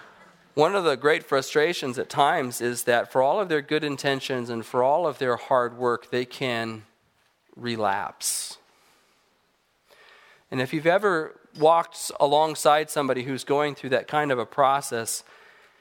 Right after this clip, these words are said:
it's painful when that occurs. It's demoralizing, both for the person who feels in bondage to this addiction and to those who are trying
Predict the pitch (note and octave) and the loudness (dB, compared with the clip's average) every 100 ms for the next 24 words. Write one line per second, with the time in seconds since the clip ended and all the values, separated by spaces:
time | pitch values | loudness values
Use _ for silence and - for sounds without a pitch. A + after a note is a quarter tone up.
0 | _ C3+ - - D#3+ F3+ G3+ - B2 B2 | _ -4 -2 0 0 2 -2 -4 -2 0
1 | A#2 A2+ G#2+ - B2 G#2 G2 - - - | 0 -2 -4 -2 0 -2 -8 -10 -10 -14
2 | - - C#3+ - D3 C#3 C#3+ C3+ C3+ A#2+ | -20 -6 -4 -4 -4 -2 0 2 2 0
3 | G#2 G2+ G2 G2+ F#2+ F#2+ _ _ _ _ | -2 -4 -8 -14 -16 -20 _ _ _ _
4 | C#3 C#3+ - - C3 B2+ A2 B2 D3 C3+ | 2 2 -2 -2 0 0 -4 -4 -2 -2
5 | - B2 B2+ B2 A#2 - C3+ A#2+ A#2 A#2+ | -4 -6 -4 -6 -6 -4 -2 -2 -2 0
6 | B2 C#3 C#3 C3 - C3+ B2+ A#2+ A#2+ B2 | 2 2 -2 -6 -6 -6 -4 -6 -2 -2
7 | B2+ - C#3+ A#2 B2 B2 B2+ A#2+ A#2 A#2 | -2 -2 -2 0 -2 -4 -4 -2 -2 -4
8 | B2+ A2 - A#2 A#2 | -6 -6 -2 -2 -2